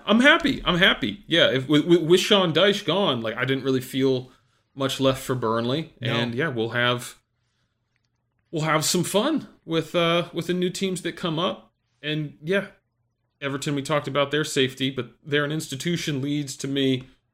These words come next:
Speaker 1: that history's there. Natural rivals in the league, um,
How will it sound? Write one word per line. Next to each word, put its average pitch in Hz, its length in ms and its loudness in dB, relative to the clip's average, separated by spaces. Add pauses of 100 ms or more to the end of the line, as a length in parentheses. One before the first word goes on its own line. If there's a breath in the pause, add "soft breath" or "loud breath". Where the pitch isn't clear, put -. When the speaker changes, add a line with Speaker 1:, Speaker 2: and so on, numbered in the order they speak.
(140)
Speaker 1:
that 120 140 -12
history's 120 500 -6
there. 113 460 0 (960)
Natural 127 400 -2
rivals 110 420 0
in 117 80 -6
the 107 80 -4
league, 110 500 -2 (380 loud breath)
um, 101 400 -8